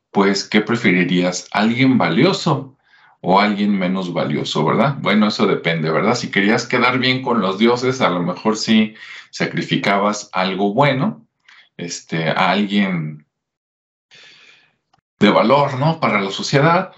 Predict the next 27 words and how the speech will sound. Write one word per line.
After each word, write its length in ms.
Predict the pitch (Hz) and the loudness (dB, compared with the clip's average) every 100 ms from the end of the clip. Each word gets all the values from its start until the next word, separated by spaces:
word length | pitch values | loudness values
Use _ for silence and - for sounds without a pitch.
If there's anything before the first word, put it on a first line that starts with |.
| _ _ _ | _ _ _
pero 260 | 107 101 98 | -4 -2 -2
si 200 | - - | -4 -2
cualquier 360 | 101 98 135 | -4 -2 -2
sacrificio 960 | 135 151 127 98 131 131 139 139 135 - - | 0 -2 -2 2 4 4 4 4 4 -2 -16
daba 420 | - 180 117 127 127 | -6 -2 0 0 -2
igual, 500 | 131 139 135 156 - | 0 2 2 0 -6
el 100 | 90 | -8
chiste 300 | - 113 - | -4 -4 -2
era 160 | 117 117 | 0 2
matar 380 | 98 85 117 | 0 0 0
a 140 | 123 123 | 2 2
alguien, 400 | 127 143 160 156 | 2 2 0 0
pues 200 | 92 - | -4 -2
entonces 460 | 87 104 104 107 | -2 0 2 0
buscas 500 | 101 101 - 107 - - - - - | 2 0 2 -2 -2 -10 -20 -20 -12
a 120 | - | -2
unas 320 | 87 95 101 - | 2 4 4 2
personas 680 | - - 101 101 95 - - - _ | -4 -2 2 4 2 0 -10 -20 _
que 140 | - | 2
no 160 | - 104 | 4 4
sean 420 | 202 104 104 101 | 4 2 2 0
tan 400 | - 90 85 78 - | -2 -2 -2 -4 0
útiles 520 | 104 - 95 92 - | 2 2 2 0 -2
para 300 | - 80 78 | -6 -4 0
la 160 | 76 | -2
sociedad, 680 | 76 73 - 82 78 73 71 - | -2 -6 -4 -2 0 0 -2 0
¿no? 340 | 147 185 - | 0 0 -6